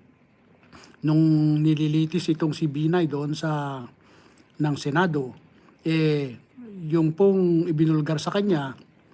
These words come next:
ah, yung po ibinulgar ng kanyang vice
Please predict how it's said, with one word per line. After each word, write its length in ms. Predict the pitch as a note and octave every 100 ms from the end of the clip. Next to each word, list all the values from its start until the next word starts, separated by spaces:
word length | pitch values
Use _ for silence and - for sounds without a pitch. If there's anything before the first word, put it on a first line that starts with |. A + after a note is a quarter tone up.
| - - - _ -
ah, 320 | D3+ D3 D3 -
yung 160 | F#3 E3
po 80 |
ibinulgar 560 | A3 F3 F3 D#3+ G3 D#3
ng 80 | D3+
kanyang 320 | D3+ D#3 D3+
vice 240 | D#3 D#3